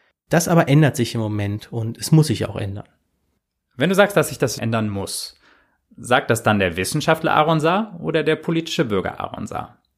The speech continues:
Speaker 2: Und wie würdest du die Aufgabe der Wissenschaft hier definieren?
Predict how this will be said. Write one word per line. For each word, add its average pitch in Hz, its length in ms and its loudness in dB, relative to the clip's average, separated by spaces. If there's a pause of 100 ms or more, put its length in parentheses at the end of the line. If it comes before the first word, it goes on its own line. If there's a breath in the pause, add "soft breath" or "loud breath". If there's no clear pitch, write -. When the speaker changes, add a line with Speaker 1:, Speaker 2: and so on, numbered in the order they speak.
(240)
Speaker 2:
Und 131 520 2
wie 165 140 0
würdest 165 240 4
du 135 60 -2
die 123 100 -2
Aufgabe 110 380 2
der 101 120 0
Wissenschaft 107 500 -4
hier 101 160 -8
definieren? - 600 -14